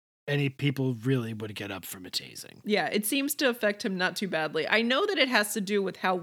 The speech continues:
Speaker 2: long it's on, but I don't know how bad that actually
Speaker 1: But it
Speaker 2: is.
Speaker 1: seemed like it was on for a pretty long
Speaker 2: Yeah,
Speaker 1: time.
Speaker 2: yeah.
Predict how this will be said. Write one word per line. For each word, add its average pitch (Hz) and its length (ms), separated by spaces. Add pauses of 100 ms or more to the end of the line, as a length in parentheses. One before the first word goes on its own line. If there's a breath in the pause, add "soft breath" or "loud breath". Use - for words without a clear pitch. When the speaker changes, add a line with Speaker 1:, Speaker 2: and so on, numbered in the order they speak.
Speaker 2:
long 156 300
it's 196 180
on, 220 580
but 180 140
I 170 120
don't 170 280
know 170 300
how 160 120
bad 147 340
that 127 160
actually - 360
Speaker 1:
But 285 140
it 254 80
Speaker 2:
is. - 120
Speaker 1:
seemed 403 280 (120)
like 453 120
it 480 80
was 392 160
on 220 240
for 285 180
a 240 80
pretty 269 240
long 175 440
Speaker 2:
Yeah, 330 80
Speaker 1:
time. 247 380
Speaker 2:
yeah. 151 320